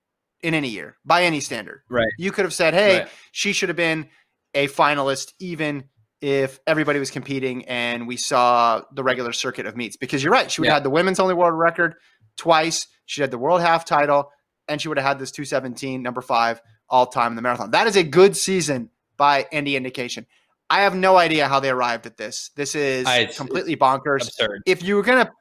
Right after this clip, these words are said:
Speaker 1: if you're gonna pick somebody who broke a world record and didn't race that much, the answer is Letesenbet Gidey on the track.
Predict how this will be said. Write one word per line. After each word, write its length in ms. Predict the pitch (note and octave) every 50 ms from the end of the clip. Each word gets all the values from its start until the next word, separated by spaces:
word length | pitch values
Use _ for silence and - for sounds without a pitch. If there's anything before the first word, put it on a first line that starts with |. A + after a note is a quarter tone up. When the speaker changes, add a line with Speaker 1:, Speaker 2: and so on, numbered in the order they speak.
| _ _ -
Speaker 1:
if 120 | F3+ F3+ F3
you're 100 | G#3 A3
gonna 180 | A3 C4+ B3 A3
pick 240 | - - A#3+ B3 -
somebody 520 | - G3+ E3+ D#3+ D#3+ D#3 D#3 E3 E3 D#3+ - _ _ _ _ _ _ _
who 100 | - D#3
broke 300 | C3 C#3+ F3+ G3+ G3+ G#3
a 40 | F#3
world 220 | F3 F#3 E3+ D3+
record 380 | D3 E3+ F#3 F#3 - D#3 D3 - -
and 120 | D3+ C#3+
didn't 160 | D#3 D3 C#3+
race 320 | B2+ C3+ D3+ F#3 F#3 - -
that 180 | C3+ A#2 G#2
much, 380 | G#2+ A2 A2 G#2+ - - - - C#3
the 200 | C#3 C#3+ D#3 F3+
answer 480 | A3 A#3+ - - F3 D#3+ C#3+ - - _
is 440 | C#3+ C#3 C3 C3 C3 B2+ - - - _ _ _ _ _ _ _ _ _ -
Letesenbet 580 | D3+ D#3 - - F3+ E3+ - C#3+ E3+ D#3+ B2+ A#2+
Gidey 380 | C3 B2+ D#3+ D#3 B2 F#2+ F#2+ -
on 120 | - B2+ B2
the 60 | A#2
track. 420 | - - D3+ A#2 G2+ - - _